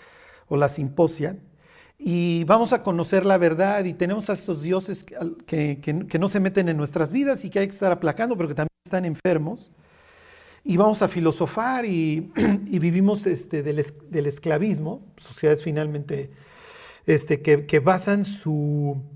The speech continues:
su economía en la esclavitud y que luego, pues, Roma va, obviamente, a adoptar su ideología, pero también su economía, este, esclavista. Hay una cita,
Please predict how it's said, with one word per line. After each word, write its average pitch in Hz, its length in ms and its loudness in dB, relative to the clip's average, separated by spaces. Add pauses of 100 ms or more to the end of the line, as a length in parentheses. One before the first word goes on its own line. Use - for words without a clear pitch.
(120)
su - 200 2
economía 160 500 2
en 175 80 2
la 165 60 2
esclavitud 165 520 0
y 208 140 -8
que 180 100 2
luego, 180 240 4
pues, 143 160 -6
Roma 170 280 2
va, 156 280 6
obviamente, 156 640 0 (380)
a 151 100 2
adoptar 156 380 8
su 220 100 -4
ideología, 196 540 6
pero 160 180 4
también 156 240 0
su 165 100 -6
economía, 143 600 -2
este, - 580 -4 (960)
esclavista. 196 680 0 (880)
Hay 254 80 2
una 294 180 2
cita, 214 600 -4